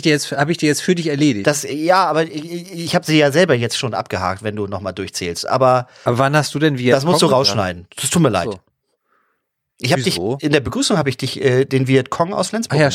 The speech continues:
Speaker 1: stimmt.
Speaker 2: Ja.
Speaker 1: Ach, das hab ich da schon nicht verstanden.
Speaker 2: Ja, siehste,
Speaker 1: Okay.
Speaker 2: guck mal.
Speaker 1: Und wann hast du Schweinesystem gesagt?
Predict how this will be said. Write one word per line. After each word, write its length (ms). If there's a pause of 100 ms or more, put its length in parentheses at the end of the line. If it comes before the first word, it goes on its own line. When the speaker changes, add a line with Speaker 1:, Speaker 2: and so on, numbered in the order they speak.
Speaker 1:
stimmt. 200
Speaker 2:
Ja. 80
Speaker 1:
Ach, 40
das 160
hab 100
ich 40
da 160
schon 120
nicht 100
verstanden. 360
Speaker 2:
Ja, 120
siehste, 280
Speaker 1:
Okay. 140
Speaker 2:
guck 100
mal. 200 (140)
Speaker 1:
Und 120
wann 140
hast 120
du 60
Schweinesystem 720
gesagt? 380